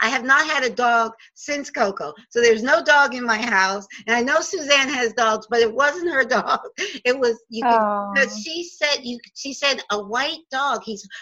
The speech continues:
Speaker 1: before you heard the barking, she mentioned the little white dog, which is my little Coco, and you could clearly hear her. So you could, you, we got on tape, we got Kyle's voice and my Coco's
Speaker 2: And
Speaker 1: vo-,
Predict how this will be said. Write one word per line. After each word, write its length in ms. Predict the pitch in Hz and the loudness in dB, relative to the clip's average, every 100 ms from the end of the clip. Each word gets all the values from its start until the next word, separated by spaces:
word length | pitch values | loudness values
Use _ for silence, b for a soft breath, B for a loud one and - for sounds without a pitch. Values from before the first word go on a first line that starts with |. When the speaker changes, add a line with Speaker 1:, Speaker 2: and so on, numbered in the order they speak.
| B | B
Speaker 1:
before 380 | 233 226 285 311 | -6 -4 -2 -2
you 260 | 330 381 277 _ _ | 0 -6 -8 _ _
heard 220 | 285 277 | -4 -2
the 80 | 226 | -4
barking, 720 | 214 254 294 294 220 202 196 190 _ _ _ _ _ - _ b | 0 4 4 2 -4 -4 -6 -12 _ _ _ _ _ -18 _ b
she 220 | - 254 | -14 -8
mentioned 420 | 262 254 262 254 233 | -6 -6 -8 -6 -4
the 80 | |
little 320 | 208 240 262 233 | -2 0 -2 0
white 260 | 240 233 | 0 0
dog, 380 | 233 208 190 196 | 0 0 0 -2
which 180 | 208 208 | -8 -10
is 100 | 196 | -8
my 160 | 220 220 | -4 -2
little 200 | 233 226 | -2 -4
Coco, 400 | 240 220 214 180 B B | -8 -6 -6 -8 B B
and 180 | 226 226 | -4 -4
you 80 | 226 | -4
could 160 | 220 202 - | -10 -16 -18
clearly 460 | - 320 302 269 | -14 -8 -8 -8
hear 260 | 233 233 214 185 | -4 -2 -2 -4
her. 60 | - b b | -12 b b
So 160 | - | -6
you 180 | 262 254 | -4 -4
could, 160 | 240 262 | -6 -8
you, 160 | - 233 | -8 -14
we 140 | - 254 | -10 -6
got 200 | 262 254 - | -2 -2 -2
on 260 | 254 320 370 466 - | -2 0 -2 -4 -10
tape, 480 | - 392 311 208 - _ b b | -6 -6 -6 -10 -16 _ b b
we 140 | 240 226 | -6 -2
got 260 | 254 220 | 0 -2
Kyle's 540 | - - 294 320 349 311 | -4 0 2 2 0 -4
voice 440 | 269 254 247 240 _ _ _ - | -6 -6 -8 -12 _ _ _ -4
and 280 | 233 254 247 | -2 -2 -2
my 140 | 233 | -4
Coco's 480 | 233 233 214 190 180 | -2 -6 -6 -6 -4
Speaker 2:
And 160 | 302 | -4
Speaker 1:
vo-, 40 | 302 | -4